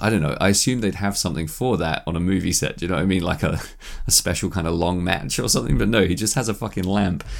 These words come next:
And they'd put rubber cement all over the inside of the place so it would catch fire properly. And he slipped on a piece of rubber cement and set the guy on fire while falling and set the cabin on fire at the same time.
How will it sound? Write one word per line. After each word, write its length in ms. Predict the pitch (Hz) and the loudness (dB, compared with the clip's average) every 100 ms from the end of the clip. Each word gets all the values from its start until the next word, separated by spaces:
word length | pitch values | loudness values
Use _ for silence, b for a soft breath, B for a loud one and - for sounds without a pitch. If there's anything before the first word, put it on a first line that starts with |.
| B B | B B
And 160 | 113 110 | 2 4
they'd 160 | 110 | 4
put 220 | - 139 78 | 2 0 2
rubber 260 | 107 110 | 2 2
cement 380 | 113 104 101 98 | 2 4 4 4
all 240 | 82 85 | 2 2
over 240 | 90 87 85 | 2 2 0
the 340 | 82 85 80 - | 0 2 0 0
inside 460 | 92 87 85 82 82 | 0 2 2 0 0
of 80 | |
the 40 | 78 | -2
place 300 | - 80 - | -2 -2 0
so 100 | 85 | -2
it 40 | |
would 140 | - - | -4 -4
catch 200 | - - | -6 -6
fire 260 | 80 76 | -4 -4
properly. 440 | 73 90 82 80 B B B B - | -4 -6 -4 -6 B B B B 0
And 120 | 98 | 4
he 80 | 98 | 4
slipped 460 | - 151 151 - | 4 4 2 2
on 100 | 104 | -2
a 60 | 90 | -2
piece 220 | 107 101 | -2 -2
of 80 | 90 | 0
rubber 180 | 92 92 | 0 0
cement 480 | - 90 87 78 - | 0 2 0 -2 -2
and 220 | 85 82 | -2 0
set 220 | - - | 0 0
the 60 | 98 | 0
guy 160 | 90 | 0
on 100 | 87 | -2
fire 340 | 85 95 87 85 | -2 0 2 2
while 260 | 82 87 | 2 0
falling 560 | 82 95 95 80 64 85 - | 0 0 0 0 -2 -4 0
and 200 | 101 107 | 2 2
set 220 | - 82 | 2 -2
the 60 | 82 | -4
cabin 280 | 92 90 82 | -2 -2 -2
on 120 | 78 | -4
fire 240 | - 80 | -2 -2
at 100 | - | -2
the 60 | 78 | -2
same 260 | - 82 | 0 0
time. 500 | 78 87 87 104 143 | -2 -2 -2 0 -2